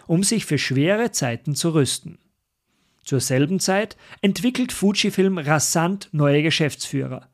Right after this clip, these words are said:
Ihr Know-how im Filmbereich, das setzen sie zum Beispiel für die Herstellung von optischem Film für L-C-D-Bildschirme ein. Die Erfahrungen mit Fotochemikalien, die nutzt Fujifilm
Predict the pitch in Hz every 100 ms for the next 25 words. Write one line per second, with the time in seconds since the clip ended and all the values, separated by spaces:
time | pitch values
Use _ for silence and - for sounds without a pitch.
0 | _ - - _ 156 135 135 147 165 165
1 | 170 - - - 135 147 165 208 185 185
2 | 196 - - - 196 208 226 254 220 202
3 | 208 175 160 - 190 175 - 131 113 151
4 | 175 - 170 175 165 - - 156 156 185
5 | 185 - 220 - 165 - 143 156 156 -
6 | - 139 120 - 127 135 165 - 165 185
7 | - 147 139 185 165 117 - 151 _ _
8 | _ _ _ _ _ _ - - 151 135
9 | - 120 147 160 160 156 160 151 - 147
10 | 165 - - 202 214 196 185 190 202 208
11 | - - 285 294 247 - - 170 170 -
12 | 156 170 175